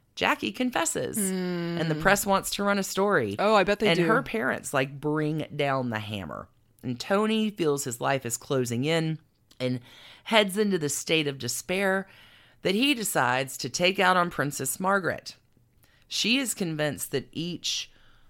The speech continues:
Speaker 1: morning where he knows that she has an engagement for that night, he will pick and start fights and fight all day with her. So she'll go to that engagement with bloodshot eyes and visibly upset.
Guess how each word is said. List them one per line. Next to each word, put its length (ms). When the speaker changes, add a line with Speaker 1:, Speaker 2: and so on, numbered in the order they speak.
Speaker 1:
morning 580
where 160
he 340
knows 480
that 160
she 220
has 200
an 100
engagement 680
for 120
that 220
night, 460
he 120
will 140
pick 260
and 120
start 280
fights 380
and 160
fight 280
all 120
day 160
with 140
her. 160
So 180
she'll 200
go 280
to 80
that 200
engagement 640
with 300
bloodshot 560
eyes 400
and 140
visibly 600
upset. 580